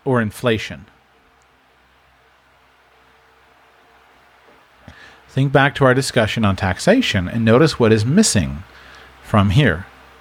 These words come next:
from this frequently asked question. Now I continue reading with the very next frequently asked question.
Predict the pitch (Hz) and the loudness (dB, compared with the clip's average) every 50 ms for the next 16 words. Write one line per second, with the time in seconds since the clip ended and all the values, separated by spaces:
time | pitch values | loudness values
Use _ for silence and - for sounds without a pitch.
0 | _ - - - - - 104 98 101 107 - - 120 120 117 - 107 104 90 85 | _ -20 -20 -10 -4 -2 0 2 2 0 0 0 0 -2 0 -4 -6 -6 -6 -6
1 | - - - - 113 110 - - - - 110 127 127 123 - 139 127 - - 233 | -8 -6 -2 -2 -2 -2 -2 -6 -6 -2 0 0 0 0 0 -2 -4 -2 -2 0
2 | 254 285 269 254 208 131 110 - 104 120 117 113 123 110 110 120 123 156 165 127 | 2 2 4 4 4 4 2 2 0 -2 -2 -2 -2 0 2 4 4 4 4 2
3 | 117 117 - - - - - 127 117 - 139 117 - 117 110 104 98 98 - - | 2 0 -2 -8 -4 0 0 0 0 -2 -6 -10 -6 -4 -2 -2 -2 -4 -6 -6
4 | - - 131 120 110 - - 85 65 | -2 -2 -2 -2 -4 -8 -12 -12 -14